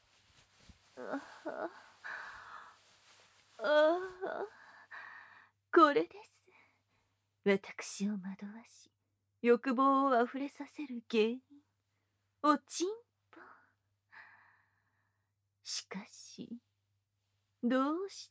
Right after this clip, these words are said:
てもう大きくされているのでしょうか。私の罪の告白を聞いて、おまんこの感触を思い出されたとか？それ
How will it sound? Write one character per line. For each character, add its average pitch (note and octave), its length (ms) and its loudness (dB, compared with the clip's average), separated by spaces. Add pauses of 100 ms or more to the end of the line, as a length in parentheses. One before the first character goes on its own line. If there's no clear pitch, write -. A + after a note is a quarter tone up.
(120)
て C#4 80 -12 (580)
も A#3 160 4
う A#3 520 2
大 D#4 40 -6
き - 140 -14
く B3+ 120 -6
さ F#3+ 180 0
れ G#3+ 120 6
て C#4 180 -4
い C4+ 60 -2
る D4+ 100 -4
の G4 120 -6
で F#4 100 -8
し - 220 -20
ょ D4+ 40 -20
う - 40 -20 (180)
か。 - 160 -12 (1500)
私 G3 580 -4
の G#3+ 180 -4
罪 B3 300 -2
の F#3 140 -2
告 - 300 -6
白 - 400 -14
を A3+ 60 -12 (120)
聞 - 160 -12
い A#3 60 -16 (160)
て、 B3 160 -16 (680)
お C#4+ 140 4
ま D4 140 6
ん D#4 80 -2
こ C4+ 140 -2
の B3 120 2
感 A#3 240 0
触 B3+ 380 -2 (160)
を G#3+ 60 6
思 A#3+ 200 6
い C#4+ 80 2
出 D#4 100 0
さ F4+ 160 -8
れ G4 120 -10
た C#4+ 140 -20
と - 120 -20
か？ - 60 -20 (1700)
そ - 220 -6
れ F#3 80 -6